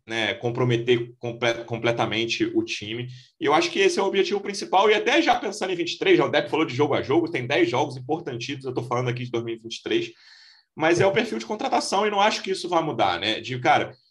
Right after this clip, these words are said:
o jogador que vai oscilar, beleza, né? O, o Messi oscila. Mas quando ele oscilar pra baixo, não vai ser um cara que vai comprometer o Botafogo. Eu acho que tem que pensar muito. E o Tiquinho e o Marçal, pra mim, se, se encaixam completamente nesse perfil.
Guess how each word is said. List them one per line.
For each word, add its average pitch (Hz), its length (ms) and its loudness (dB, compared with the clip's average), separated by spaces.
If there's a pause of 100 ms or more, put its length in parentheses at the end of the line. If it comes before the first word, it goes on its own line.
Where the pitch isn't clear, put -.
(440)
o 120 80 -12
jogador 139 320 2
que 160 60 -8
vai 143 100 4
oscilar, 131 420 4
beleza, 110 460 0
né? 98 200 -6 (680)
O, - 80 -16
o - 20 -14
Messi 110 340 0
oscila. 82 460 -2 (420)
Mas 113 280 0
quando 127 260 -2
ele 127 100 2
oscilar 123 360 2
pra 104 160 0
baixo, 110 440 2
não 117 120 -6
vai 117 120 0
ser 113 140 -4
um 113 100 -6
cara 110 220 2
que 117 100 -6
vai 113 140 -2
comprometer 104 460 -6
o 95 40 -4
Botafogo. 98 480 -6
Eu 98 60 -2
acho 98 140 -6
que - 80 -20
tem 107 120 -4
que - 80 -14
pensar 110 320 -6
muito. 104 220 -6
E 110 60 8
o - 20 8
Tiquinho 127 360 -2
e - 20 -4
o - 20 -6
Marçal, 123 320 0
pra 123 100 -2
mim, 120 140 -4
se, 123 340 -4
se - 160 -12
encaixam 117 380 -2
completamente 123 800 -4
nesse 95 180 -12
perfil. - 440 -10